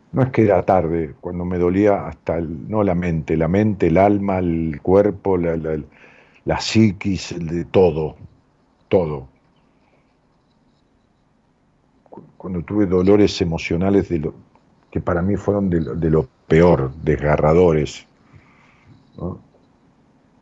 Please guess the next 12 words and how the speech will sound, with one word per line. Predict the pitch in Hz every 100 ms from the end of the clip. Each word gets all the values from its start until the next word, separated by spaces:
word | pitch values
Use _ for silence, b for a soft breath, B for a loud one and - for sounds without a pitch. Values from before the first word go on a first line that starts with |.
| _
Este, | - 65 - 78 62 - _ _ _ _ _ _ _ _ _ _ _ _ _ _
a | -
los | 80 -
treinta | 85 80
y | 80
un | 90
años. | 87 73 67 - B B B B -
Y | 92 87 82 76 64 _ _ _ _ _ _ _ _ _ _ _ _ _ _ _ _ _ _ _ _ _ _ _ _ -
digo, | 120 117 - - _ _ _ _ _ _ _ _ _ _ _ _ _ _ _ _ _ _ _ _ _ _ _ _ _
ojalá | - 92 104 123 131
que |
ustedes, | 107 - 117 113 110 -